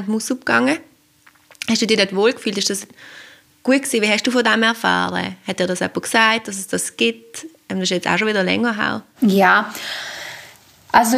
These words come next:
Speaker 2: ich, äh, wie gesagt, also als ich in, hier in die Schweiz, ähm,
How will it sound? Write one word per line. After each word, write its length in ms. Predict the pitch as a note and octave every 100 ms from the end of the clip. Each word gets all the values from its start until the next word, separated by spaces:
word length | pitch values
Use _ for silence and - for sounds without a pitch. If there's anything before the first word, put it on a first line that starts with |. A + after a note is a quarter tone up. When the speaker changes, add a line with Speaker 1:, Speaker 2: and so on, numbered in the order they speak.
| C4
Speaker 2:
ich, 340 | C#4 - -
äh, 200 | B3+ B3+ A3 -
wie 140 | G#3
gesagt, 300 | B3+ C4+ D4 C#4+
also 140 | C4 A#3
als 180 | A3+ A3+
ich 140 | A#3+
in, 80 | A#3+
hier 200 | A#3 C4
in 60 | B3
die 60 | G#3+
Schweiz, 580 | - G3+ B3 C#4+ - - - -
ähm, 640 | C4 B3+ C4 B3+ B3+